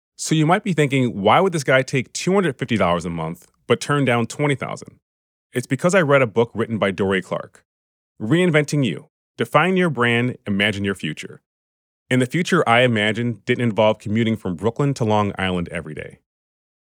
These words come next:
It would have been about ninety minutes each way, and one reason I started my business was to spend more time with my family,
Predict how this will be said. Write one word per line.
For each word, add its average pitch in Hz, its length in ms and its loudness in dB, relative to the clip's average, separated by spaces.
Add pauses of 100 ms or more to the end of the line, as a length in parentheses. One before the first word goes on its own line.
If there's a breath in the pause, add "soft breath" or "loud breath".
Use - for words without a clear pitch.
It 123 160 0
would 170 200 2
have 196 120 4
been 139 200 4
about 104 240 2
ninety 113 320 0
minutes 143 320 -2
each 113 200 -4
way, 85 360 -2 (420)
and 123 160 2
one 160 140 4
reason 156 180 0
I 120 80 0
started 160 380 4
my 110 140 2
business 101 360 -2
was 98 120 -6
to 104 60 -8
spend 101 260 -2
more 101 180 0
time 104 180 -6
with 98 140 -4
my 95 80 -2
family, 80 480 -8